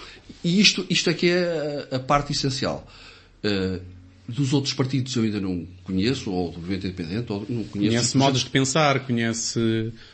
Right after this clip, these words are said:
Speaker 2: provavelmente ideias, eh, algo que possa estar.
Speaker 1: Não há,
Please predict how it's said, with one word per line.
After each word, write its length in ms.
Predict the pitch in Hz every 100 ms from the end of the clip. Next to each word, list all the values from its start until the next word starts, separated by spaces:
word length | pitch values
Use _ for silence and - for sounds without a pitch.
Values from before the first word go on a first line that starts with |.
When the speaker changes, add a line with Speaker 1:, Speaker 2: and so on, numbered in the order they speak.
| -
Speaker 2:
provavelmente 640 | 117 110 113 113 113 127
ideias, 800 | 123 135 131 127 123 117 113 117
eh, 340 | 113 110 110 127 -
algo 380 | 117 120 117 117
que 60 |
possa 260 | - 120 127
estar. 360 | - 117 113 - - - - - - - -
Speaker 1:
Não 280 | 220 226
há, 140 | 208